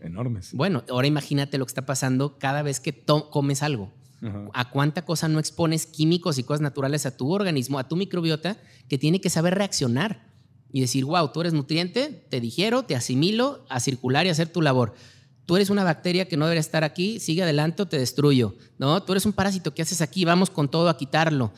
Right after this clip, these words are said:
Speaker 2: O sea, es una guerra constante y no, no dimensionamos la cantidad de nutrientes que se requiere para eso.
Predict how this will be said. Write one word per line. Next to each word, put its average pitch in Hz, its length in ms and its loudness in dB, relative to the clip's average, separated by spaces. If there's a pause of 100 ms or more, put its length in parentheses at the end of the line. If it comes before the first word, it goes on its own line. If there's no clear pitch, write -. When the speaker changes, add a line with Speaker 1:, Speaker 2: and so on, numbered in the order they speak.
(200)
Speaker 2:
O - 80 -4
sea, 175 100 6
es 180 60 0
una 233 180 2
guerra 196 280 0
constante 170 500 -2
y - 20 2
no, 185 140 4
no 196 240 0
dimensionamos 170 680 -2
la 165 80 0
cantidad 135 240 -2
de 170 60 2
nutrientes 160 500 0
que - 60 -12
se 135 120 -2
requiere 123 300 -4
para 120 180 -4
eso. 117 220 -8